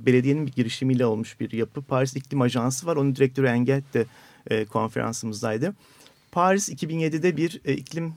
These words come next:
e, değişikliği eylem planı yapmış durumda ve Paris'teki toplam salımların, e, azaltılması için ciddi hedefler koymuş durumdalar. E, ama, e, bu hedefleri gerçekleştirebilmek için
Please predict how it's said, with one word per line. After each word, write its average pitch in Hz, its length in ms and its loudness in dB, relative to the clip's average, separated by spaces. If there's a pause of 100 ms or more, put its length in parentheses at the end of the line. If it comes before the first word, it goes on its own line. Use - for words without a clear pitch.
e, 123 180 0
değişikliği 127 320 0
eylem 143 280 6
planı 110 200 -4
yapmış - 400 -8
durumda 131 260 0
ve 143 80 4
Paris'teki 139 760 -4
toplam 143 380 -2
salımların, 123 440 -2 (440)
e, 123 840 0
azaltılması 131 720 0
için 160 180 -4
ciddi 135 380 -6
hedefler 127 400 2
koymuş 107 360 -6
durumdalar. 117 380 -4 (560)
E, 131 240 6 (180)
ama, 190 360 4 (100)
e, 156 220 4 (120)
bu 170 200 4
hedefleri 160 560 0
gerçekleştirebilmek 156 840 -2
için 147 180 -8